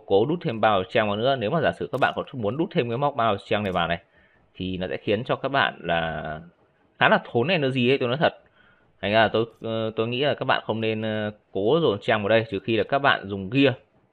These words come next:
Mà khi các bạn dùng gear là các bạn sẽ phải tắt chiêu một, tại vì những khi nào các bạn đang bật những cái chiêu đốt energy trên dây ấy, thì nó sẽ không hồi được energy, đúng không? Thành ra nếu các bạn dùng gear là các bạn sẽ phải tắt chiêu một. Đấy. Thành ra nếu mà thích nhá, thì các bạn hoàn toàn có thể thay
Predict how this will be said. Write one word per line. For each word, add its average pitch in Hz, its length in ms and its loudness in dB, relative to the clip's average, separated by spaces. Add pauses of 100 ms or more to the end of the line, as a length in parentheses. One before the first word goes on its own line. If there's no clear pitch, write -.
(500)
Mà 107 80 0
khi 131 200 0
các 139 60 -4
bạn 156 160 0
dùng 107 160 -2
gear 127 260 6
là 101 60 2
các 135 120 -4
bạn 139 140 2
sẽ 123 80 -6
phải - 120 -4
tắt 175 220 2
chiêu 123 100 0
một, 107 320 0
tại 92 100 -2
vì 107 320 0
những 147 200 -6
khi 160 160 0
nào 113 180 2
các 151 100 -4
bạn 151 180 0
đang 113 140 -2
bật 104 160 2
những 104 100 -8
cái 139 60 -6
chiêu 135 180 2
đốt 135 140 4
energy 117 360 0
trên 113 140 -6
dây 113 200 6
ấy, 127 180 0
thì 98 80 -4
nó 98 120 -2
sẽ 127 100 -4
không 123 160 -4
hồi 107 180 2
được 98 60 2
energy, 110 300 0
đúng 120 100 0
không? 135 160 2 (480)
Thành 98 120 -6
ra 117 80 2
nếu 113 140 0
các 147 80 -2
bạn 117 120 2
dùng 98 140 -4
gear 117 140 2
là 98 60 2
các 123 60 -6
bạn 143 140 -2
sẽ 113 80 -8
phải 90 100 -10
tắt - 180 0
chiêu 123 80 -2
một. 98 240 -2 (240)
Đấy. 120 280 0 (400)
Thành 101 100 -4
ra 120 120 -2
nếu 110 160 -2
mà 165 100 -6
thích 175 160 -2
nhá, 160 140 -2
thì - 80 -8
các - 100 -14
bạn - 220 -2
hoàn 98 160 -2
toàn 90 160 2
có 101 40 -8
thể 90 160 -4
thay 107 200 2